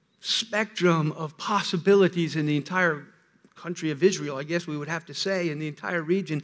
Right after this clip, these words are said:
And Jesus is, is looking and seeing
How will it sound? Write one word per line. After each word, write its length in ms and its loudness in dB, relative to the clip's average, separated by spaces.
And 120 2
Jesus 380 2
is, 220 4
is 240 -2
looking 420 4
and 100 6
seeing 680 4